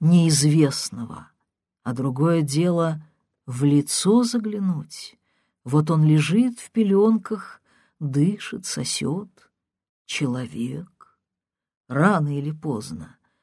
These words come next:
о чем-нибудь да спросит. Такая у меня, должно быть,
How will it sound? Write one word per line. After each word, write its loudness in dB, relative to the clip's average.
о -4
чем-нибудь -4
да -10
спросит. -12
Такая 6
у 0
меня, 6
должно 6
быть, 0